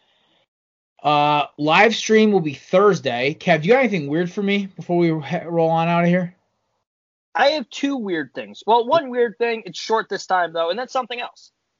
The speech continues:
Speaker 1: Okay.
Speaker 2: Andrew Hawkins, former wide receiver for the Cleveland Browns, uh, played for the Bengals too, played for the Alouettes in Montreal for the C F L, uh,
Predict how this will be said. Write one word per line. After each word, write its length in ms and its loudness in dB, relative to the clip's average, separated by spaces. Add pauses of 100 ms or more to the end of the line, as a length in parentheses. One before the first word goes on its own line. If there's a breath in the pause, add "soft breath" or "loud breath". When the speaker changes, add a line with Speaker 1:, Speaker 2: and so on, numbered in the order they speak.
(160)
Speaker 1:
Okay. 300 -6 (1800)
Speaker 2:
Andrew 400 -4
Hawkins, 500 -4
former 380 -4
wide 260 -2
receiver 400 -10
for 160 -10
the 260 -2
Cleveland 380 -8
Browns, 540 0 (1000)
uh, 320 0
played 400 0
for 480 -2 (140)
the 80 -6
Bengals 420 0
too, 200 -6
played 260 -4
for 80 -14
the 60 -8
Alouettes 600 0
in 260 -12 (120)
Montreal 1000 -6
for 100 -10
the 80 -16
C 220 -8
F 120 -8
L, 260 -4 (560)
uh, 240 6